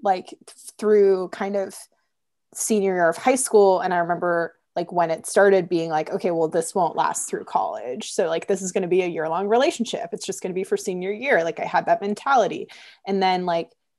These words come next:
when it came time to go to college, like, I wanted the relationship to run its course a little bit more. <laughs> Like, I just was like, "I don't think that," like, I definitely did relate to Lara Jean. I think now that I'm on the other side of that experience,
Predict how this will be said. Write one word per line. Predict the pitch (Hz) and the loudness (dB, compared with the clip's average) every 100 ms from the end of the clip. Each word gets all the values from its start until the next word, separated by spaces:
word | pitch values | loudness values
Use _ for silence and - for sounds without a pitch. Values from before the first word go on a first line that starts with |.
| _ _ | _ _
when | 196 196 | 2 2
it | - | 0
came | 202 180 | -4 -2
time | 196 170 | 0 0
to | 170 | 0
go | 165 | -2
to | 160 | -2
college, | - 180 180 170 175 | 2 4 2 -2 -4
like, | 156 - - | -4 -6 0
I | 180 | 2
wanted | 175 175 165 160 160 | 2 0 0 -2 -4
the | |
relationship | 165 156 165 185 - - | -6 -6 -6 -8 -10 -12
to | - | -10
run | 175 170 | -4 -4
its | 175 - | -4 -12
course | - 294 294 | 0 0 0
a | 233 | -4
little | 196 175 | -2 -2
bit | 170 160 | -2 -4
more. | 196 202 190 254 | -2 0 2 2
<laughs> | - | 2
Like, | 311 240 | 6 8
I | 233 | 8
just | 226 220 | 6 0
was | 240 | 0
like, | 220 190 | 0 0
"I | - 185 | 0 0
don't | 180 - | -2 -4
think | 208 190 - | -6 -4 -4
that," | 165 - - - | -4 -4 -8 0
like, | 247 | 4
I | 262 | 6
definitely | 294 285 262 | 4 4 0
did | 214 220 196 | 2 2 2
relate | 175 180 220 - | -2 -2 -2 0
to | |
Lara | 330 339 349 | 6 6 6
Jean. | 359 370 | -4 -6
I | 262 | -4
think | 247 190 | -4 -6
now | 180 180 | -6 -4
that | 180 170 | -2 -4
I'm | 175 | -4
on | 170 | -8
the | 170 160 | -10 -10
other | 170 170 | -10 -8
side | - 180 214 | -6 -4 -4
of | - | -4
that | 175 | -6
experience, | - - 175 214 302 294 | -6 -14 -12 -12 -12 -14